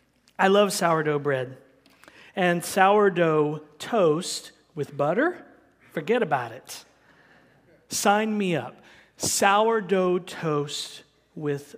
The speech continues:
butter. What a wonderful string of words.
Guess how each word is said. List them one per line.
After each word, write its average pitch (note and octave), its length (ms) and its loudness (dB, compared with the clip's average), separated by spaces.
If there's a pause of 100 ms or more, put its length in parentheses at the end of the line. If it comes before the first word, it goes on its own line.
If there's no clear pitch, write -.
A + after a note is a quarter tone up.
(120)
butter. C3 500 -10 (380)
What E3 240 -2
a D#3+ 180 -4
wonderful F3 760 -6
string C#3+ 680 -8
of C#3 220 -8
words. A#2+ 760 -8